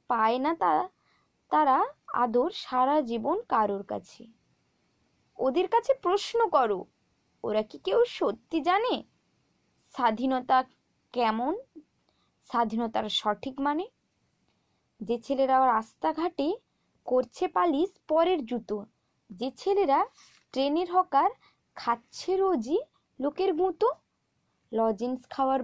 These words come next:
বয়স যাদের করছে তারা লজেন্স ফেরি, যাদের বুকে সূর্য ওঠার, গোলাপ ফোটার অনেক দেরি, ওদের কাছে প্রশ্ন করো, ওরা কি কেউ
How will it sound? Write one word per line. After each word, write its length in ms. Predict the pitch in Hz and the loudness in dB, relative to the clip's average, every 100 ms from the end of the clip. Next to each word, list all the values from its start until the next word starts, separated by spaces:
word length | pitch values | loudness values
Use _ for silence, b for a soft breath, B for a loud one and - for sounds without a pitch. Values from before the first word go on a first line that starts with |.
| 214 | 0
বয়স 360 | 226 226 240 247 | 0 0 -2 -6
যাদের 380 | - 269 254 370 - _ _ _ - | -4 -4 -2 -4 -4 _ _ _ -6
করছে 420 | 254 247 - - | -4 -4 -6 -12
তারা 240 | 302 330 330 240 | -6 -2 0 0
লজেন্স 420 | 240 233 302 311 - | 0 -2 -4 -4 -10
ফেরি, 340 | _ 262 233 202 _ _ _ _ _ _ _ | _ -10 -10 -16 _ _ _ _ _ _ _
যাদের 380 | 190 220 214 226 208 | -4 -2 0 -2 -4
বুকে 320 | 220 - 240 | -8 -8 -10
সূর্য 480 | - 254 240 202 247 247 | -10 -10 -8 -8 -6 -4
ওঠার, 420 | 240 - - 247 262 | -4 -4 -4 -2 -2
গোলাপ 440 | 226 233 240 254 254 | -2 -2 0 -2 -2
ফোটার 600 | - 262 262 - 294 302 339 b b b b - | -6 -2 -2 0 0 2 0 b b b b -6
অনেক 340 | - 320 370 370 294 | -2 0 0 -4 -2
দেরি, 360 | 294 262 214 202 220 _ _ _ _ _ _ _ | -2 -2 -4 -8 -14 _ _ _ _ _ _ _
ওদের 280 | - 208 226 | -8 -6 -6
কাছে 240 | 226 247 262 | -6 -8 -8
প্রশ্ন 480 | - 254 254 - 302 285 | -8 -6 -6 -4 -2 0
করো, 320 | 233 202 202 226 _ _ _ _ _ _ | 0 -2 -4 -12 _ _ _ _ _ _
ওরা 200 | 226 226 | -2 -2
কি 160 | 240 302 | -6 -8
কেউ 200 | 370 | -4